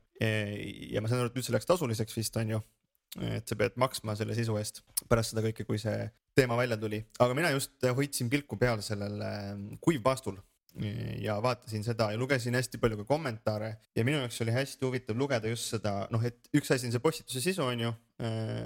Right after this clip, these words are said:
selle võib jätta natuke hilisemaks, aga just need kommentaarid, kus sõna võtsid ikkagi tegelikult, noh,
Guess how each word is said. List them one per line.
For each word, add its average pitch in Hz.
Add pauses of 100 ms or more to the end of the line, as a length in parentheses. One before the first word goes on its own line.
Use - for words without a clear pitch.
(240)
selle 120
võib 117
jätta 120
natuke 120
hilisemaks, 113
aga 123
just 175
need 117
kommentaarid, 107 (420)
kus 113 (140)
sõna 139
võtsid 107
ikkagi 107
tegelikult, 110 (160)
noh, 101